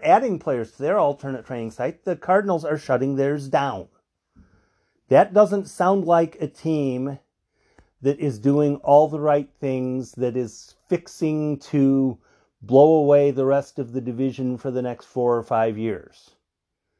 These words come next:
Maybe they will. Maybe the players will develop. Maybe they'll be able to stay ahead of injuries. Maybe not. I really don't see any point in saying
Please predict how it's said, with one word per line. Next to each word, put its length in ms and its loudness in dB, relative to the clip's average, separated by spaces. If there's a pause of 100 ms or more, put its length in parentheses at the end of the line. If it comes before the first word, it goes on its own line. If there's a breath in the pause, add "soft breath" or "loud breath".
(960)
Maybe 240 -2
they 140 4
will. 360 2 (360)
Maybe 220 -6
the 60 -4
players 360 -2
will 160 -4
develop. 580 -2
Maybe 260 -6
they'll 160 0
be 140 0
able 200 -4
to 60 -16
stay 220 -4
ahead 220 -6
of 100 -8
injuries. 640 -4 (1040)
Maybe 240 4
not. 360 2 (680)
I 100 0
really 380 4
don't 260 0
see 420 -4
any 260 -2
point 400 -6
in 140 -8
saying 500 -6